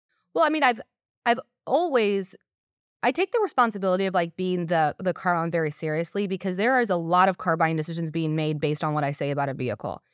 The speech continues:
And that's, like, a lot of pressure when I think about the other influencers who are, you know, sharing a top that's worth twenty-five dollars and people are buying it. Well, okay, whatever. They're, they're out twenty-five dollars if they don't like it.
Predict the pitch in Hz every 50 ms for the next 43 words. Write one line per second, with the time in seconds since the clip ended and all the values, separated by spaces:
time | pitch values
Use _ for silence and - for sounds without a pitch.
0 | _ _ _ _ _ _ - 240 233 233 247 302 339 - - 320 285 - - 226
1 | 220 214 208 196 196 196 - - - 247 247 - 214 196 190 185 180 180 202 190
2 | 202 185 175 175 185 180 180 202 220 175 160 175 165 185 180 175 170 170 - -
3 | 175 165 - - 190 175 160 156 147 151 _ _ _ _ _ _ _ _ 254 240
4 | 208 202 - - 226 214 202 180 160 - - - - 247 196 196 - - 185 -
5 | - 185 170 - - 226 208 202 190 196 175 165 165 185 180 180 175 147 95 80
6 | - - 175 175 175 170 165 156 156 160 143 143 135 120 117 - 185 208 208 -
7 | 220 196 208 208 190 151 131 139 139 - 185 180 - 202 196 196 - 196 196 185
8 | 180 - - 214 196 185 185 175 170 180 170 170 160 165 160 - 165 160 160 151
9 | 151 160 156 - - -